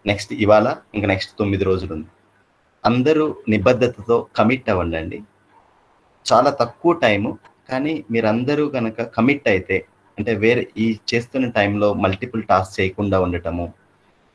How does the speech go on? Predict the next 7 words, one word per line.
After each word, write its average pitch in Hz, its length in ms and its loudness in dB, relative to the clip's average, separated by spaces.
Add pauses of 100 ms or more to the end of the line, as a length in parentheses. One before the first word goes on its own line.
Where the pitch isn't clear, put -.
దీని 123 260 0
మీ-, 117 260 -6
చెప్పే 127 380 -2
విషయం 113 300 -2
మీద 104 160 0
focus 98 500 -6
చేయటము, 90 460 -4